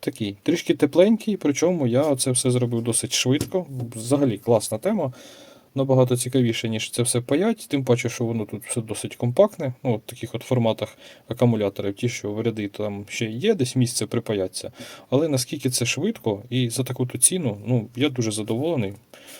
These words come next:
Якщо вже акумулятор там вийде з ладу, тоді буду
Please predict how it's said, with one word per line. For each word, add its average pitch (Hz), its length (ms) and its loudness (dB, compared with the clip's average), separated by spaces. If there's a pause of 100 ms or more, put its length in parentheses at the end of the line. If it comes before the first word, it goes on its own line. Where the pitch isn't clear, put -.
(680)
Якщо 143 380 2
вже 143 240 6
акумулятор 123 560 4
там 117 200 0
вийде 120 280 4
з 113 80 -2
ладу, 190 260 4
тоді 190 320 -4
буду 135 360 0